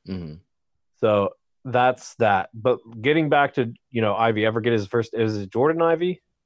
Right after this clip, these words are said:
Speaker 2: Is it Jordan Ivy? I don't know.
Speaker 1: I
Speaker 2: The
Speaker 1: forget.
Speaker 2: kid that went to Detroit.
Speaker 1: Yeah.
Speaker 2: Very surprised the Kings did not go there. I get it that he's another point guard, but, like, he was clearly the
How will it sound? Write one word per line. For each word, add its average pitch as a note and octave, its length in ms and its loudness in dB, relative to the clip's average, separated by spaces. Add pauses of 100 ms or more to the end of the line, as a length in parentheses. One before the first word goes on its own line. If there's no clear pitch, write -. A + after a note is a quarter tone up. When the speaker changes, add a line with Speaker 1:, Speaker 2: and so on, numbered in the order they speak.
(100)
Speaker 2:
Is G2 80 -14
it F#2+ 80 -12
Jordan A#2 340 2
Ivy? A#2 320 0
I G2+ 60 -6
don't G2+ 100 -2
know. F#2 100 -10 (420)
Speaker 1:
I F#2 60 -14
Speaker 2:
The F#2 80 -12
Speaker 1:
forget. - 300 -6
Speaker 2:
kid G#3 120 0
that F3 160 4
went E3 200 2
to C#3 80 -2
Detroit. A#2+ 500 0 (560)
Speaker 1:
Yeah. F2 160 -20
Speaker 2:
Very G#3+ 300 4
surprised C#3 880 2 (260)
the A#2+ 120 0
Kings F3 400 0
did C3+ 140 0
not B2 240 2
go G2+ 220 2
there. F#2 380 0 (1800)
I C3 100 2
get D#3 220 2
it F#3 160 4
that C#3 100 4
he's C#3+ 180 2
another B2+ 220 2
point A2+ 260 -2
guard, A2+ 300 2
but, G#2 80 0
like, G2+ 220 -2 (200)
he - 280 -6
was B2 180 -2
clearly A#2 380 2
the G#2 260 0